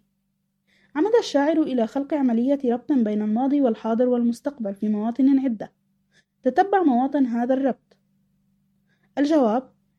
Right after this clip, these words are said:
عندما تحدث عن حضارة الوطن وتاريخه، مستشهدا بحضارة الأمويين في الماضي، وبقاء آثاره شاهدة على حضارته في الحاضر، واستعداد أبنائه للدفاع عنه في الحاضر والمستقبل.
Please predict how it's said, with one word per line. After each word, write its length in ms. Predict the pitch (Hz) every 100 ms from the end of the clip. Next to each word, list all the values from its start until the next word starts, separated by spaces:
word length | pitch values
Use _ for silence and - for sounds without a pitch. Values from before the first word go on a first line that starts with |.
| _
عندما 300 | 247 240 240
تحدث 440 | 240 254 339 403 392
عن 160 | 302
حضارة 380 | - 233 277 311 311
الوطن 460 | 233 254 294 277
وتاريخه، 720 | 247 233 226 262 254 208 202 208 - _ -
مستشهدا 580 | 226 349 311 370 320 254
بحضارة 460 | 240 220 254 294 294
الأمويين 640 | 233 214 202 208 262 277
في 80 | 277
الماضي، 420 | 262 262 202 180 _ _ _ _ _ -
وبقاء 640 | 226 240 330 392 349 214
آثاره 500 | 226 269 285 277 277
شاهدة 400 | 269 220 247 269
على 300 | 285 254 214
حضارته 640 | 196 202 196 214 247 269 262
في 60 | 262
الحاضر، 460 | 247 269 233 170 - _ _ _ _ _
واستعداد 500 | 226 - 247 311 370
أبنائه 480 | 311 240 294 294 262
للدفاع 480 | 202 220 277 269 247
عنه 260 | 269 262
في 100 | 262
الحاضر 340 | 214 247 254 262
والمستقبل. 680 | 262 254 262 - - 156